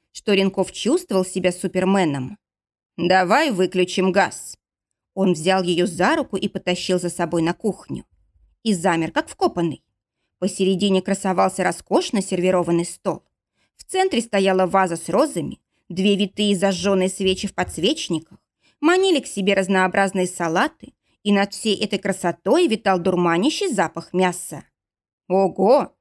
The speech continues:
вот это пир! Пожалуй, придётся сначала поесть. Я голоден, как волк", решил Ренков. "Спасибо, я старалась". Он поцеловал её и пошёл в ванную мыть руки,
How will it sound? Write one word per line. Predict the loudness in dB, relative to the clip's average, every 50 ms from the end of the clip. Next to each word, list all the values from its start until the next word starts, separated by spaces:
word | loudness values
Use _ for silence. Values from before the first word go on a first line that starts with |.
| _ _ -2
вот | 0 2 2 2 2 2
это | 0 2 2 0
пир! | 0 0 0 0 0 0 -2 _ _ _ _ _ _ _ _ _ _
Пожалуй, | 2 2 2 2 2 2 2 2 2 0
придётся | 0 0 0 2 2 2 0 0 -4
сначала | -2 -2 -2 0 0 0 0 0
поесть. | 2 2 0 0 2 0 -4 -6 -8 -16 _ -20 -20 _ _ _ _ 0
Я | 2 2 4 4 2
голоден, | 2 2 4 4 2 2 2 0 2
как | 2 0 0 0
волк", | 2 2 2 2 0 -4 _ _ _ _ _ _ _ _ -2
решил | 0 0 0 -2 -2 -4 -2 0
Ренков. | 2 0 0 0 0 -2 -4 -4 -4 _ _ _ _ _ _ _ _ _ _ _ _
"Спасибо, | -16 -8 -4 -4 -4 -4 -4 -4 -4 -4 -6 -10 -14 _ _ _ _ _ -4 -2
я | -2 -2
старалась". | 0 0 0 0 0 0 -2 -6 -12 -16 -16 -18 -20 _ _ _ _ _ _ _ _ _ _ _
Он | 0 0 0 2
поцеловал | 0 -2 -6 -4 -2 0 0 0 2 2 2 2 2
её | 2 2 0 0 0 -6 -8 _ _ _ _ _ -8
и | -8 -2
пошёл | 0 0 0 0 0 0 2 2 2
в | 4
ванную | 2 2 2 2 2 2 2
мыть | 2 2 0 -2 0
руки, | 0 0 0 0 -4 -18 -20 _